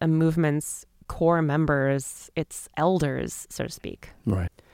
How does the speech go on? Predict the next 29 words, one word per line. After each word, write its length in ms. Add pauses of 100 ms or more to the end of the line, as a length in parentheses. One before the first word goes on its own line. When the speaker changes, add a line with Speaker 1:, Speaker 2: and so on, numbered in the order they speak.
(440)
Speaker 2:
On 100
the 40
one 160
hand, 380
the 160
Eastern 320
media 320
never 240
acknowledged 560
the 40
existence 440
of 120
these 160
dissident 440
type 200
scenes. 360 (380)
So 140
in 60
the 60
case 240
of 60
a 40
band 220
like 140
Nomenlos, 500
they 100
could 160
be 160
arrested, 480